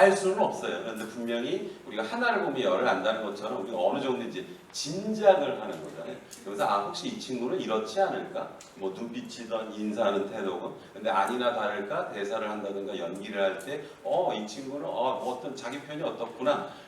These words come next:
그러면 이제 그거 하나만 다 판단이 안 되니까, 아까 얘기한 정말 한두 명 제외하고는 다들 이게 수준이 좋기 때문에 판-, 평가가 안 되니까,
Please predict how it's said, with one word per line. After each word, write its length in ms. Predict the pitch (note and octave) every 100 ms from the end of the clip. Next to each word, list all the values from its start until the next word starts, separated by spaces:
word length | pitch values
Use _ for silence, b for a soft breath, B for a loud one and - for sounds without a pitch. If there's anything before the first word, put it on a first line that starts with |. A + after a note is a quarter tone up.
| -
그러면 420 | F3 G3+ G3 -
이제 400 | - D#3 - - -
그거 280 | E3+ G3 A#3
하나만 520 | A3+ G#3 F#3+ F3+ F3+
다 300 | F3+ - -
판단이 400 | - A#3 A3 G3+
안 240 | F#3 - -
되니까, 420 | D#3+ - - -
아까 300 | - - C3+
얘기한 280 | C3 C3 C#3
정말 420 | - A2+ D3 F#3+ F#3
한두 220 | F3 E3
명 200 | D3 C3
제외하고는 680 | - A2+ A2+ G#2+ B2 - - B B - -
다들 340 | - - D#3
이게 100 | C3+
수준이 400 | C3+ B3+ A#3 G#3
좋기 320 | - - D3+
때문에 360 | C3 A#2+ - -
판-, 220 | B3+ B3+
평가가 400 | - G#3+ A3 G3+
안 140 | - -
되니까, 380 | G3+ F#3 -